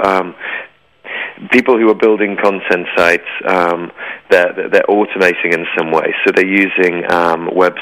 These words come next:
services, they're using A P Is, it's, it's social computing, or, um, or, you know, using product feeds in smart ways. Um,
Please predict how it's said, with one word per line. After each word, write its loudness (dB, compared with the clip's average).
services, -2
they're 2
using -2
A 2
P -2
Is, 0
it's, -16
it's -6
social 2
computing, -2
or, 2
um, -2
or, 2
you -2
know, 2
using 0
product 2
feeds 0
in -8
smart 0
ways. 0
Um, 0